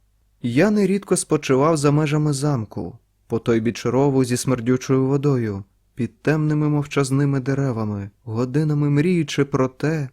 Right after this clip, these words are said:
що вичитав у книжках. Уявляв себе посеред яскравого натовпу у сонячному світлі, поза безкінечними лісами. Якось я спробував утекти.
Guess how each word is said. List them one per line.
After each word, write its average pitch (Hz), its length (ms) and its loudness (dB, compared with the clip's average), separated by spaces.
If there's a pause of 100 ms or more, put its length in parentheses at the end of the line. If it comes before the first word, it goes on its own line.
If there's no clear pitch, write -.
(220)
що - 300 -2
вичитав 147 480 -4
у 147 80 -2
книжках. 143 800 -8 (200)
Уявляв 160 520 2
себе 160 340 0
посеред 147 420 0
яскравого 139 680 0
натовпу 131 680 -4
у 131 80 -8
сонячному 123 680 -4
світлі, 123 680 -8 (240)
поза 143 260 0
безкінечними 135 800 -4
лісами. 113 600 -6 (600)
Якось 131 500 2
я 135 100 4
спробував 139 640 0
утекти. 110 680 -8